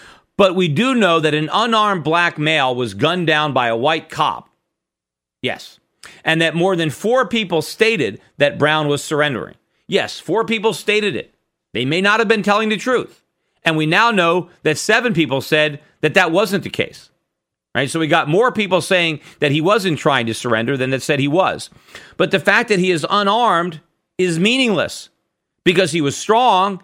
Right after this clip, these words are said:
he was armed with his fists, and he tried to take the policeman's gun. In fact, I've read statistically that about half of the policemen who are shot are shot with their own gun. So just because somebody isn't armed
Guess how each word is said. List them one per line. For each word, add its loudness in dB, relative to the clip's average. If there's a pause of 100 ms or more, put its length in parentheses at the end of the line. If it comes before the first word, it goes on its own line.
he 0
was 0
armed 0
with 0
his -4
fists, -2 (240)
and 0
he -2
tried 2
to -2
take -2
the -2
policeman's -2 (160)
gun. 0
In -4
fact, 0
I've 0
read -2
statistically -4 (380)
that 2
about 4
half 0
of -2
the -2
policemen -2
who 0
are 0
shot 0 (240)
are 4
shot 2
with 2
their 2
own 2
gun. 2 (640)
So -2
just 0
because 0
somebody 0
isn't -2
armed 2